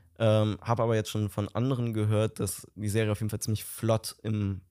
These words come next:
Erzählen ist. Also die haben ganz schön viel, glaub ich, jetzt in der ersten Staffel schon gecovert. Ähm, und wahrscheinlich auch ganz schön viel ausgelassen deshalb.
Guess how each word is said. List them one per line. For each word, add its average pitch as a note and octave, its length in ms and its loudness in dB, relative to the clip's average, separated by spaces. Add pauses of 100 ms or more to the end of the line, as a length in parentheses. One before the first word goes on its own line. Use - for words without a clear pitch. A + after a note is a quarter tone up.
Erzählen G#2+ 520 0
ist. F2 260 -6
Also G2 180 -2
die F#2+ 140 -2
haben G2+ 200 0
ganz G#2+ 200 -2
schön G#2 160 -2
viel, A2+ 420 0
glaub G2+ 140 0
ich, G2 80 -4
jetzt G2 120 -8
in G#2 80 -4
der F2 80 -4
ersten F#2 220 -4
Staffel G#2 380 -4
schon G2+ 180 -4
gecovert. G2 560 -6 (1040)
Ähm, A2+ 460 6
und A2+ 160 2
wahrscheinlich A#2+ 380 2
auch G#2+ 80 -2
ganz A2+ 160 2
schön A2+ 100 -2
viel - 160 -2
ausgelassen G2+ 640 0
deshalb. G2 500 -2